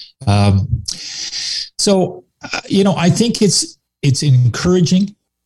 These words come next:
uh, that so many people already spoke to this committee, and so many Republicans did, about their experience of the Trump campaign to overturn the Democratic, uh, result of the election.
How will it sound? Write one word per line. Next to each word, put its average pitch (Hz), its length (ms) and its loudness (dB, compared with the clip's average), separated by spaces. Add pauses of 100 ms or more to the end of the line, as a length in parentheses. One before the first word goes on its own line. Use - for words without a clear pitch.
(180)
uh, 107 440 2
that 120 220 0
so 151 300 0
many 143 280 2
people 151 560 -2 (680)
already 135 460 2
spoke 151 480 -2
to 143 120 2
this 123 200 2
committee, 98 500 0 (920)
and 117 440 2
so - 140 -2
many 131 160 4
Republicans 117 1000 0
did, 82 380 -2 (380)
about 127 400 2
their 117 240 4
experience 104 720 0
of 101 140 4
the 98 100 2
Trump - 380 2
campaign 107 600 2
to - 80 -2
overturn 110 680 2
the 101 80 2
Democratic, 101 720 0 (240)
uh, 101 60 2
result 101 580 2
of 95 300 2
the 95 100 4
election. 202 640 2